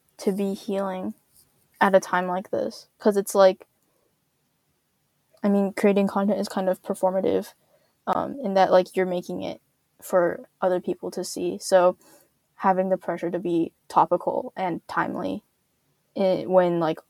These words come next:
all these sorts of things are happening is really difficult. And, like, I definitely can see why, like, you would not wanna, not wanna just kinda, like, put yourself out there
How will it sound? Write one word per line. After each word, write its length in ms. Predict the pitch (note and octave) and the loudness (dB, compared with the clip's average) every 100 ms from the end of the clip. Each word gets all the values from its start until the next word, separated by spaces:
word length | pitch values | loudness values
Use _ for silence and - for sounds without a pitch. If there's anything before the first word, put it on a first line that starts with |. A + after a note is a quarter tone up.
| _ | _
all 180 | E3+ E3+ | 2 2
these 200 | E3+ F3 | 0 -2
sorts 200 | - F3 | -4 -4
of 80 | F3 | -6
things 220 | - - | -8 -8
are 80 | F#3+ | -8
happening 560 | - E3 F#3+ - G3 G#3+ | -6 -6 -6 -8 -8 -8
is 160 | F#3 F#3 | -6 0
really 180 | F#3+ F#3+ | 0 0
difficult. 560 | - - - - - _ | -2 -4 -4 -6 -8 _
And, 140 | G3 F#3+ | -8 -6
like, 180 | D#3 - _ _ _ _ _ _ _ _ _ _ _ - | -8 -10 _ _ _ _ _ _ _ _ _ _ _ 2
I 140 | G3 | 4
definitely 640 | F3+ F#3+ G3+ G3 G3 F#3+ F3 _ _ _ _ - | 6 4 4 2 2 0 -4 _ _ _ _ -20
can 180 | - G3+ | -10 -8
see 160 | - F#3 | -4 -4
why, 200 | F3+ - | -2 -2
like, 180 | F3+ G3 | -2 -4
you 220 | F#3+ F#3 | -4 -2
would 180 | F3+ - | -4 -6
not 360 | - - - - - | -4 -2 -2 -4 -6
wanna, 480 | - - - G#3 - _ _ _ _ _ _ _ _ _ _ _ _ | -6 -4 -6 -8 -12 _ _ _ _ _ _ _ _ _ _ _ _
not 220 | G3 F#3 F#3+ | 0 4 4
wanna 180 | F#3 | 4
just 200 | F3+ F3+ | 2 -2
kinda, 160 | - - | -4 -2
like, 180 | - - | -2 -2
put 140 | - - | -4 -6
yourself 380 | G3 - - - | -4 -4 -4 -2
out 240 | - - | -2 0
there 340 | - - - | 0 0 0